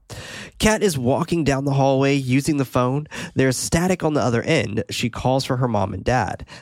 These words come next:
A deep, distorted voice says, "Hi, baby girl." She's confused, asking who is, who is she speaking with. More static. The voice saying that they're not coming and to kill the C word.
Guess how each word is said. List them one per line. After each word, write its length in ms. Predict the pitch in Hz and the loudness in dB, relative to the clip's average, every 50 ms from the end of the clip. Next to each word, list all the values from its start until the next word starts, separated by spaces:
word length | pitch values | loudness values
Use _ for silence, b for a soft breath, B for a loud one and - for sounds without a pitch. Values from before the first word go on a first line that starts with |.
| B B | B B
A 100 | - 127 | -4 -2
deep, 320 | 113 - 131 143 170 - - | 0 2 2 0 0 0 -2
distorted 440 | 156 156 - - 147 139 131 123 117 | -4 -4 -2 0 -2 0 0 0 0
voice 280 | 139 156 147 127 117 | 0 0 0 0 0
says, 360 | - - 98 95 95 - - - _ _ _ - | -2 0 0 0 0 -2 -6 -12 _ _ _ -10
"Hi, 440 | - - 71 67 60 60 55 58 - | -4 -2 -2 0 0 -2 -2 -2 -2
baby 360 | - - - - - 104 107 107 | -2 -2 -2 -2 0 -2 -2 -2
girl." 680 | - 98 95 95 95 95 95 95 95 98 104 - - _ _ _ _ B B B B 185 190 131 | 0 0 0 2 2 0 0 0 -2 -2 -4 -8 -14 _ _ _ _ B B B B -4 -4 -2
She's 300 | B - - 127 110 110 | B -2 0 0 0 0
confused, 800 | - 110 107 - 110 113 117 107 101 - - - - - - - - B B 214 208 175 B | -2 -4 -2 0 0 0 2 0 0 -2 -4 -10 -12 -14 -16 -18 -12 B B -4 -2 -2 B
asking 460 | - 135 156 160 - 175 175 165 143 | 0 2 2 2 2 0 0 2 2
who 160 | 143 151 160 | 2 2 2
is, 260 | 165 151 - - - - | 2 0 -2 -4 -4 -2
who 180 | 147 143 151 156 | 0 2 4 2
is 80 | 143 | 2
she 160 | - - 165 143 | 2 0 -2 -2
speaking 400 | - - 170 170 170 127 101 80 | 0 0 -2 -2 0 -2 -4 -4
with. 240 | 50 50 - - - _ _ - | -6 -8 -10 -12 -14 _ _ -6
More 160 | - 104 98 | -4 -2 -2
static. 540 | - - - 117 123 113 87 - - - - B B B B B | -2 -2 0 0 0 0 0 -2 -6 -12 -18 B B B B B
The 140 | - 120 120 | -2 -2 0
voice 320 | 110 117 131 151 160 - | 2 2 2 2 2 0
saying 340 | - - 151 143 143 147 143 135 | 0 0 2 2 2 2 2 2
that 140 | 135 131 117 | 0 0 -2
they're 340 | - - 123 123 123 127 131 | -4 -4 0 0 2 2 2
not 280 | 135 131 127 113 - - | 2 0 0 -2 -2 -4
coming 460 | - - 135 117 101 - - - - - | -4 -2 -2 -2 -2 -6 -8 -10 -8 -6
and 120 | 110 110 - | -6 -4 -4
to 80 | 113 107 | -4 -6
kill 500 | - - 123 131 123 127 127 131 135 - - | -6 -2 0 2 2 2 2 0 -2 -6 -8
the 420 | - 113 113 104 101 104 113 - - _ _ _ - | -8 -2 0 2 2 2 0 -2 -6 _ _ _ -16
C 180 | - - - | -12 -10 -10
word. 240 | - - - - - | -8 -10 -10 -12 -14